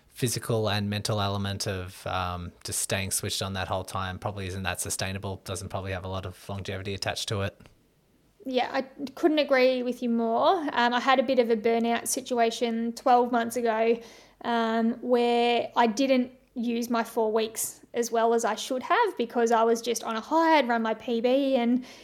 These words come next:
Speaker 2: you know, I just wanted to keep running and keep racing. And then, um, it caught up with me, like, three months after, um, after the World Champs in twenty twenty-two,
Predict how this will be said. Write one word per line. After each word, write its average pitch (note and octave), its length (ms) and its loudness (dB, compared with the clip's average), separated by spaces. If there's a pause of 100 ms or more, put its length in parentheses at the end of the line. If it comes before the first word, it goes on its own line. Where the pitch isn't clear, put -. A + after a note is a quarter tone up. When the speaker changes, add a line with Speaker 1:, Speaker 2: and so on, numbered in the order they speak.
(120)
Speaker 2:
you B3 100 2
know, A#3+ 80 6
I A#3 80 8
just B3 160 4
wanted A#3 220 2
to B3+ 60 -2
keep A#3 280 0
running A#3 300 0
and A3+ 100 0
keep A#3 220 -2
racing. A3+ 560 0
And A3+ 120 0
then, A3+ 320 2 (360)
um, A3+ 400 0
it C4 140 2
caught A#3 200 2
up G#3 120 0
with - 140 -10
me, A3+ 200 -2
like, A3 240 -2
three A3 280 -2
months A#3 260 -6
after, A#3 500 0 (280)
um, A3+ 640 -4 (140)
after A#3 760 0
the C4 260 6
World B3 220 2
Champs B3 320 -2
in B3 100 0
twenty B3 240 -2
twenty-two, B3+ 600 2